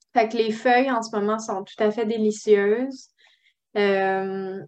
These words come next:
les racines sont dépuratives. On peut, euh, les, les prendre en tisane ou en teinture mère. Euh, le vin de pissenlit, j'ai pas essayé encore, mais, euh, si, si un jour j'ai du temps, <laughs>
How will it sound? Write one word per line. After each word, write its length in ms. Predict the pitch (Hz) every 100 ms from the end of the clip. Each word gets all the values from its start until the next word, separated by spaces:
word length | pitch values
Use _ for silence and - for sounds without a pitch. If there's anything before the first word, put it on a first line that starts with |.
| -
les 220 | 233 226
racines 580 | 220 214 214 262 254 247
sont 300 | - 220 214
dépuratives. 1160 | 208 214 214 196 196 - 220 226 254 262 262 254 - 220
On 140 | 190
peut, 340 | 208 208 202 196
euh, 320 | 185 175 -
les, 220 | 190 190
les 160 | 156 202
prendre 320 | - 214 208
en 100 | 196
tisane 580 | - 208 196 202 208 214
ou 100 | 202
en 140 | 185
teinture 460 | 180 185 180 196 185
mère. 500 | 185 180 208 240 254 - _ _ _ _ _ -
Euh, 540 | 190 190 185 185 180
le 280 | 165 208 208
vin 240 | 208 247 302
de 40 |
pissenlit, 560 | - - 247 220 285 311
j'ai 140 | 233
pas 180 | - 285
essayé 400 | 302 285 262 269
encore, 540 | 277 254 262 277 285 269
mais, 440 | 214 202 196 190
euh, 80 | 190
si, 380 | 208 - 240 220
si 180 | 226 240
un 140 | 220
jour 260 | 220 247 247
j'ai 140 | 233
du 180 | 208 -
temps, 340 | - 226 240
<laughs> 260 | 254 254 254